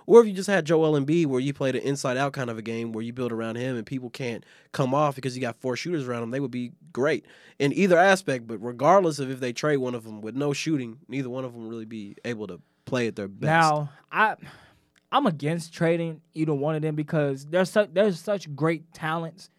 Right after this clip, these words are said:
Speaker 2: and they're so young. I think, here's what I think, and many have talked about this before.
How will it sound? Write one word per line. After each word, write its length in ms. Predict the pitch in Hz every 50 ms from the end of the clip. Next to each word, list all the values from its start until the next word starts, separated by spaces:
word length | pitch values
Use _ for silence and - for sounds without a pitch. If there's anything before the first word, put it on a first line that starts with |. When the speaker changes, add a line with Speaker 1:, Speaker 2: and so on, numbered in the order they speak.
| _ _ -
Speaker 2:
and 80 | 139 165
they're 80 | 160
so 280 | 147 - - 170 175 170
young. 480 | 156 131 135 143 151 156 160 160 160 160 - _ _ _ - _ -
I 120 | - 208
think, 320 | 202 226 214 202 190 190 - _ _ _ _ _ -
here's 240 | 208 226 226 185
what 120 | 180 170 160
I 100 | 156 147
think, 280 | 147 - 127 113 113 - _ _ _ _ _ _ _ _ -
and 160 | 135 143 151
many 180 | 175 190 196
have 100 | 180 170
talked 240 | 170 - 165 156 156
about 180 | 143 143 139 139
this 140 | 143 139 127
before. 500 | 135 120 - - 139 117 107 110 123 147